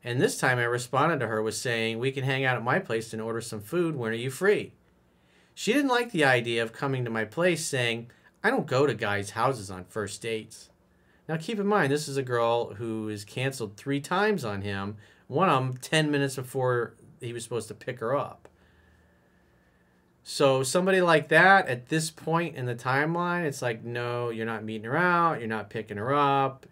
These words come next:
you're, you're not going out on dates." The only distance that you're gonna be willing to travel is the distance that it takes to go from your front door, or you, wherever you are in your house, to your front door to let her in.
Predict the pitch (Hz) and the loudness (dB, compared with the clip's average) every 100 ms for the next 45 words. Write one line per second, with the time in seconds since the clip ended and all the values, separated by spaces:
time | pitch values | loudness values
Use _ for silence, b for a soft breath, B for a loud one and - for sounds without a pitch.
0 | - 107 104 107 104 104 - b b b | -12 -4 -2 -2 -4 -8 -20 b b b
1 | b b b 131 151 143 131 131 127 120 | b b b -2 0 0 0 0 0 0
2 | 117 110 104 113 104 101 117 123 160 131 | 0 -2 -2 0 0 -4 -6 -2 -2 0
3 | 147 151 135 - 123 120 123 120 113 127 | 0 0 -6 -6 -8 -4 -4 -4 -6 -4
4 | 120 110 101 - 127 135 151 151 113 101 | -4 -4 -6 0 2 2 0 -2 -2 -6
5 | 104 107 123 - 127 - - - 120 151 | -6 -6 -8 -8 -8 -10 -14 -6 -4 -2
6 | 117 107 - 113 107 101 101 - 107 101 | -4 -6 -8 -8 -4 -2 -4 -8 -8 -6
7 | 101 120 151 226 196 147 131 135 131 - | -6 -2 -2 0 0 2 4 2 -2 -12
8 | b b 113 117 120 117 160 214 214 190 | b b -6 -6 -6 2 4 6 6 6
9 | 185 170 180 190 190 131 131 127 113 110 | 6 2 2 0 -2 -4 -2 -2 -2 -2
10 | 104 95 92 92 | -2 -2 -6 -10